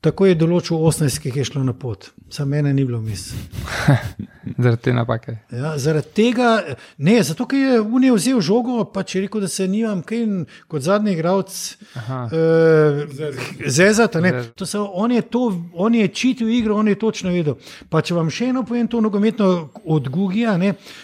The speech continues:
Speaker 1: eh, Vili pa to znal fino dodati, a ne, ker je bil tudi vrhunski, ne. Je rekel, obrambni imate do, do sredine pripeljete, je rekel, potem pa mi nastopimo vezna linija, ne, pol so pa napadalci.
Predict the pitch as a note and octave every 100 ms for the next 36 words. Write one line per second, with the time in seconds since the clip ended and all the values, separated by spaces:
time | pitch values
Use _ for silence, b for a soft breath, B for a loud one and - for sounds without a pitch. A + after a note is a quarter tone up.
0 | B E3 D#3+ C#3+ F3+ D3+ D3+ G#3+ F#3+ -
1 | E3+ F3+ E3 C#3+ D#3 B2+ E3+ C#3+ B2+ B2+
2 | A3+ - - D3 C#3 C3+ - D3+ C#3 C3
3 | C3 E3 - - - - - C#3+ C3 A2+
4 | A#2 b b C#3+ E3+ G#3 A3 - E3+ D3+
5 | F3+ - D3 F3 F3+ G3+ E3+ G#3+ G#3+ G3+
6 | G3 G3+ G3 C#3+ E3+ D#3+ C#3 - D3 D#3+
7 | B3 B3 A#3+ B3 A#3+ A3+ G#3 F#3+ - G3+
8 | F#3+ G#3+ G#3 G3 G3 G3+ D#3+ F#3 D3+ D#3+
9 | D#3+ A3 G3+ A3+ A#3 A3 F#3 G#3 - B
10 | B - G3 E3+ E3+ F3 D#3+ D#3 C#3+ -